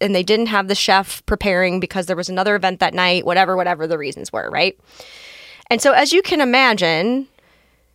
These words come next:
nobody was happy <laughs> about that situation. Weddings are horrible for mistakes like this because anxiety's already running high and you're stressed out and you're spending a whole lot of money. I always say that people hear the word wedding and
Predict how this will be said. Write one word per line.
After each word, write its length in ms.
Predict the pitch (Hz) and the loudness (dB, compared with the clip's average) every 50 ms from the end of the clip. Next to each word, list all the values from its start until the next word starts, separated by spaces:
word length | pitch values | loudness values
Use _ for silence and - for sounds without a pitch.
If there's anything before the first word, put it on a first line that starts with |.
| _ _ - | _ _ 0
nobody 480 | 214 240 277 370 453 339 294 269 233 | 4 4 6 6 4 4 4 4 4
was 140 | 208 202 - | 2 0 0
happy 280 | - 180 151 - - 147 | 0 0 0 -2 -2 -6
<laughs> 0 | |
about 260 | - 240 - 285 - | -4 -2 -2 -2 0
that 200 | - 202 180 - | 0 0 0 0
situation. 880 | - - 165 - - 180 180 - - - - 170 156 175 202 233 233 214 - | -4 -6 -6 -4 -6 -6 -6 -6 -4 -4 -4 -4 -4 -4 -4 -4 -6 -6 -2
Weddings 520 | 202 240 262 302 330 330 285 254 247 202 | 2 4 4 4 4 4 4 4 4 4
are 120 | 208 185 190 | 2 2 0
horrible 580 | - - 247 254 247 240 233 202 185 185 180 | 0 2 4 4 6 4 4 4 2 2 2
for 180 | - - 185 180 | 2 0 -2 -2
mistakes 420 | 185 185 - - 185 180 - - 185 | -2 -4 -4 -2 -2 -2 -2 -2 -4
like 160 | 175 - - | -2 -2 -2
this 160 | 185 196 - | -2 -2 -2
because 280 | - 202 - 208 185 185 | -4 -6 -4 -4 -4 -4
anxiety's 580 | 160 165 165 196 208 226 247 254 262 262 233 | -4 -4 0 0 2 2 2 2 2 2 2
already 360 | 247 240 240 240 233 233 220 | 4 4 4 2 2 0 0
running 340 | 214 214 214 214 220 208 226 | 0 0 0 0 2 0 0
high 580 | 214 196 190 180 190 190 190 190 190 190 190 185 185 185 185 165 | 0 0 0 2 2 4 4 4 4 2 2 2 2 2 2 0
and 120 | 151 156 | -2 -4
you're 60 | - - | -6 -6
stressed 420 | - - 214 214 240 254 - - | -4 0 2 2 2 2 0 2
out 280 | 202 196 196 196 196 190 | 2 4 6 6 4 4
and 80 | 156 | 2
you're 80 | - 156 | -2 -8
spending 320 | - - 185 180 175 165 | -8 -6 -4 -4 -4 -4
a 40 | 151 | -4
whole 220 | - 202 214 233 233 | -2 -2 0 2 4
lot 200 | 226 220 226 226 | 4 4 4 2
of 80 | 220 | 2
money. 300 | 185 175 180 180 185 180 | 2 2 2 2 2 2
I 140 | 180 175 175 | 2 2 2
always 200 | 175 185 185 - | 2 2 0 0
say 160 | - 185 185 180 | 0 0 0 2
that 180 | 180 - - - | 0 0 -2 -4
people 200 | 208 190 185 185 | -6 -6 -4 -2
hear 160 | 185 190 190 | 0 0 0
the 80 | 196 185 | 0 2
word 180 | 185 185 175 | 0 0 0
wedding 320 | 170 175 170 165 170 175 165 | 2 0 2 0 0 -2 -2
and 160 | 165 160 | -4 -6